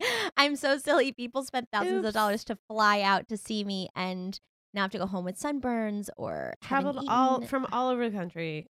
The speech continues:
Speaker 1: Yeah.
Speaker 2: and Canada.
Speaker 1: <laughs> Yes.
Speaker 2: Um, so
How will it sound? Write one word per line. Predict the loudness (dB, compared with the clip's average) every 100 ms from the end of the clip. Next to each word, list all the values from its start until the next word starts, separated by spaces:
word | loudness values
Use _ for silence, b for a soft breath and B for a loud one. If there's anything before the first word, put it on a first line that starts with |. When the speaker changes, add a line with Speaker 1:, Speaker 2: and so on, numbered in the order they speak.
| _
Speaker 1:
Yeah. | -6 -2 0
Speaker 2:
and |
Canada. | 0 0 0 0 0 -2 -6
Speaker 1:
<laughs> | _ _
Yes. | -2 0 -2 -6 -14 -16 _
Speaker 2:
Um, | 2 6 6 4 0 -6
so | -8 0 8 10 8 6 0